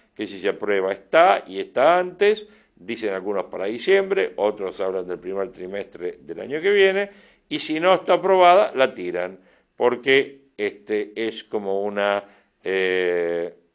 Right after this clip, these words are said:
me suena como una vacuna patriótica, ¿no? ¿No le sonó a eso, más o menos, todo lo que escucharon? Bueno, a mí me ha dado un poco esa sensación. Bueno, con este tema cumplimos y cerramos este, eh,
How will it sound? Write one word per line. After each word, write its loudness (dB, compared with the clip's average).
me -2
suena -2
como -2
una 0
vacuna 0
patriótica, -6
¿no? -8
¿No -10
le -8
sonó -8
a -6
eso, -12
más -10
o -14
menos, -18
todo -6
lo -6
que -14
escucharon? -14
Bueno, -6
a -6
mí -4
me -2
ha 2
dado 0
un -10
poco -8
esa -6
sensación. -16
Bueno, 4
con 2
este 2
tema 4
cumplimos -6
y -8
cerramos -2
este, -4
eh, 0